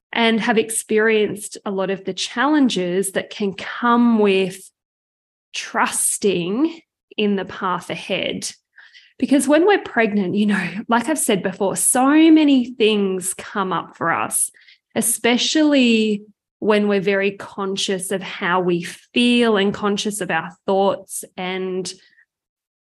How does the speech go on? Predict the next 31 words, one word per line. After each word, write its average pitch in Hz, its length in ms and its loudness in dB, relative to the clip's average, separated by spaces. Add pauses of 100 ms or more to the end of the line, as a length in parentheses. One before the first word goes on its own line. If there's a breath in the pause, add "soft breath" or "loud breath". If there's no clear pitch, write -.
(140)
the 202 180 -2
relationship 190 760 -2
that 202 100 -2
we 180 100 -4
have 180 360 -6
with 190 140 0
ourselves. 185 840 -2 (320 loud breath)
So 233 160 4
a 226 40 6
lot 240 220 4
of 240 120 0
the 226 80 2
things 214 360 2
that 208 160 -4
can 202 180 -2
come 202 280 -2
up 185 180 -4
in 185 160 -4
pregnancy, 247 800 2
which 190 200 -2
I've 185 120 -4
experienced 180 800 -6 (420)
all 247 360 6
of 180 260 2
these - 640 -4 (600 loud breath)
that 202 100 4
I'm 175 160 2
about 160 300 0
to - 60 -4
share, 180 720 -2
are 208 480 2